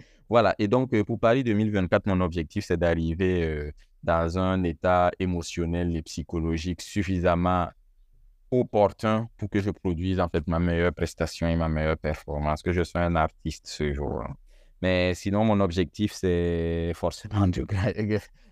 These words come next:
de gagner la médaille, hein, mais ça, ce n'est qu'une conséquence. La cause, euh, ça sera bien sûr ce, cet état, euh,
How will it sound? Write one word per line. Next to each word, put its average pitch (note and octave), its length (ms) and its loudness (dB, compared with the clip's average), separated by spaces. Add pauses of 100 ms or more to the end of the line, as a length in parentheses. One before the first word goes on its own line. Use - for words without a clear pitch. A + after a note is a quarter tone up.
(100)
de G2+ 60 0
gagner G#2 320 2
la G#2 140 4
médaille, G#2+ 540 2
hein, A2+ 180 2 (100)
mais F#2+ 100 -2
ça, G2+ 160 0
ce - 100 -6
n'est F2+ 140 0
qu'une G2 200 -4
conséquence. F2 600 -2
La E2+ 120 4
cause, G2 440 2
euh, D#2+ 180 0
ça D#2 160 -2
sera F2 260 -2 (200)
bien D#2+ 220 -2
sûr E2+ 340 -2
ce, D2 340 -4 (240)
cet - 260 -6
état, D#2+ 580 0
euh, C#2+ 120 -4